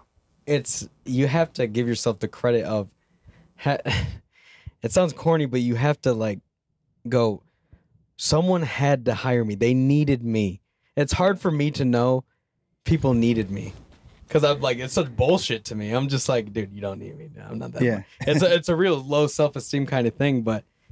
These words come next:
Speaker 1: I don't think about it 'cause I'm like, "Dude, uh, just this job, it's like," if people were relying on me and stuff like that, I'd be like, "Dude, you could pick any one of you guys could do it." And they're like, "No, no, we couldn't."
Speaker 2: No, no. To be a manager, you have to be a very specific type of person,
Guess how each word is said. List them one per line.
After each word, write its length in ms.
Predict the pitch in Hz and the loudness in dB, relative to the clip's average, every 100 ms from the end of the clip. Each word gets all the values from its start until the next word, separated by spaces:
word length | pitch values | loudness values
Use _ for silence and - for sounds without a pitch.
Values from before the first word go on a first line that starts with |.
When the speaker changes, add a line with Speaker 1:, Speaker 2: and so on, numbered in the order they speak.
| _ _ - | _ _ -2
Speaker 1:
I 100 | 143 | 0
don't 200 | 147 - | 0 0
think 180 | 160 | 0
about 200 | 151 131 | 2 2
it 40 | 127 | 0
'cause 120 | 127 | -2
I'm 100 | 127 | -2
like, 160 | 117 110 | -2 0
"Dude, 160 | 117 | -2
uh, 60 | 98 | -4
just 340 | 104 131 135 | -4 -4 -2
this 200 | 127 143 120 | -2 -2 -2
job, 300 | 120 135 123 | 0 0 -2
it's 100 | 120 | -4
like," 180 | 104 - _ _ - _ | -6 -8 _ _ -20 _
if 120 | 151 | 0
people 180 | 165 190 | 0 4
were 100 | 180 | 4
relying 400 | 139 127 131 147 | 4 2 0 0
on 100 | 156 | 2
me 80 | 160 | 2
and 60 | 156 | 0
stuff 140 | 151 | 0
like 120 | 156 | 0
that, 120 | 151 131 | 0 0
I'd 80 | |
be 60 | 110 | 0
like, 120 | 110 | -2
"Dude, 200 | 117 107 | -2 -4
you 60 | 113 | -4
could 120 | 120 | -4
pick 140 | 127 113 | -2 -4
any 180 | 113 110 | -4 -2
one 160 | 107 | 0
of 40 | 107 | -2
you 60 | |
guys 200 | 107 104 | -2 -6
could 120 | - | -10
do 140 | - 165 | -16 -14
it." 140 | - _ _ _ - | -16 _ _ _ -2
And 20 | |
they're 80 | 123 | 0
like, 140 | 113 | 0
"No, 220 | 104 120 - | 0 -2 -2
no, 340 | 113 120 131 | -2 0 2
we 100 | 131 | 0
couldn't." 420 | - 143 120 104 - - - | 0 0 0 -6 -16 -20 -2
Speaker 2:
No, 340 | 135 123 110 92 - - | 2 4 2 -2 -10 0
no. 180 | 123 113 | 2 2
To 100 | 113 | 2
be 80 | 139 | 4
a 60 | |
manager, 340 | 131 127 117 113 | 4 2 0 0
you 40 | |
have 80 | 117 | -2
to 80 | 113 | -2
be 100 | 113 | -2
a 40 | 104 | 0
very 240 | 113 110 | 0 0
specific 520 | - 110 - 107 104 | 0 -4 -4 -4 -4
type 220 | - 107 - | -2 -4 -4
of 100 | - | -6
person, 440 | 104 101 - 95 | -4 -2 -2 -6